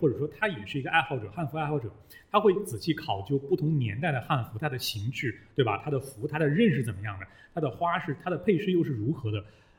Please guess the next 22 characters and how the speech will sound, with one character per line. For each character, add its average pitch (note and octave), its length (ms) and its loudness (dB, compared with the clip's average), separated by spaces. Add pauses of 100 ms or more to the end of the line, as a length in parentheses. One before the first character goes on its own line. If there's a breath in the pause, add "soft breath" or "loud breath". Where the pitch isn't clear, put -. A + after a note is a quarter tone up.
(220 soft breath)
包 A3+ 140 8
括 A3+ 200 6
像 D#3 240 4
我 A#2 100 2
们 G2+ 160 -6
现 D3 320 0
在 C#3 200 0
这 C#3+ 180 4
几 A#2+ 100 -2
年 G2 220 -4
的 G#2+ 180 -2 (180 loud breath)
影 A2 220 2
视 D3 140 0
剧 E3 100 4
产 D3 260 -2
品， A2+ 180 -2 (440 soft breath)
它 - 140 -10
在 F#3 120 6
服 - 260 -2
道 D#3+ 180 10
化 C#3+ 260 6
上 G2+ 300 -4